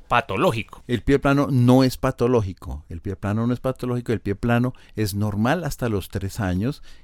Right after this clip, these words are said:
Speaker 2: y se debe tratar únicamente cuando produce dolor, cuando produce molestias, cuando es sintomático. Entonces, para eso más adelante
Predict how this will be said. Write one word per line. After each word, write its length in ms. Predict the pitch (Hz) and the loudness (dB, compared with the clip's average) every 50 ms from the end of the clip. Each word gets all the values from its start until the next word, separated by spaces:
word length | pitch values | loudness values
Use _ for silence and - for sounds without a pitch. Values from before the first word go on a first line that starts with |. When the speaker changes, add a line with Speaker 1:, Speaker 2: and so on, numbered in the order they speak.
| - - | -14 -6
Speaker 2:
y 300 | - 202 214 226 277 294 - - - _ - | -2 2 2 2 2 0 -4 -14 -20 _ -12
se 200 | - - - 147 | -4 2 6 8
debe 340 | 135 135 135 139 147 160 160 | 10 10 10 10 8 6 4
tratar 540 | - 165 147 127 - - 117 113 110 - - - | 2 0 0 0 2 2 2 2 0 -4 -6 0
únicamente 920 | - 156 165 190 208 214 - - 196 190 180 175 165 156 - - 190 233 _ _ _ _ _ _ _ - _ | 4 6 6 6 6 2 2 2 2 4 4 4 2 0 0 -4 -6 -6 _ _ _ _ _ _ _ -20 _
cuando 560 | - - 135 139 127 120 117 107 110 104 - _ - - - | 0 4 6 6 6 6 6 4 4 2 2 _ -8 0 4
produce 500 | 139 123 120 120 123 120 113 - 139 135 | 6 6 6 6 6 4 2 2 2 4
dolor, 500 | 131 120 113 107 107 95 92 87 - - - - - - | 4 4 4 4 2 2 0 -2 -6 -16 -20 -20 -20 -12
cuando 360 | - 117 107 107 98 98 92 | -6 -4 -4 -4 -4 -4 -6
produce 420 | - - 95 98 98 95 - 123 120 | -6 -4 -4 -4 -4 -4 -2 -2 0
molestias, 720 | 120 107 101 107 127 143 135 - - - 92 82 - - - - - - - _ | 0 2 2 6 6 6 6 4 0 -4 -4 -4 -6 -10 -18 -20 -20 -20 -20 _
cuando 300 | - 104 104 104 104 104 | -8 -4 -4 -2 -2 -2
es 80 | 104 104 | -4 -4
sintomático. 1120 | - - - 127 127 120 113 - - - 87 87 95 95 90 - - - - _ - - _ _ - _ - - _ _ _ - - | -4 -4 -2 -2 -2 -2 -4 -6 -4 -4 -2 -2 -2 -2 -4 -6 -10 -20 -20 _ -20 -20 _ _ -20 _ -20 -20 _ _ _ -12 -12
Entonces, 480 | 95 - - 120 117 104 127 131 - - - - - | -8 -2 0 0 0 0 -2 -4 -4 -6 -20 -14 -6
para 260 | - 110 110 107 107 107 | -2 0 2 4 4 2
eso 200 | 104 - 127 123 | 2 0 0 0
más 220 | 123 110 107 - | 0 0 0 0
adelante 440 | 123 117 107 95 98 95 - 110 | 0 0 0 0 -2 -4 -6 -10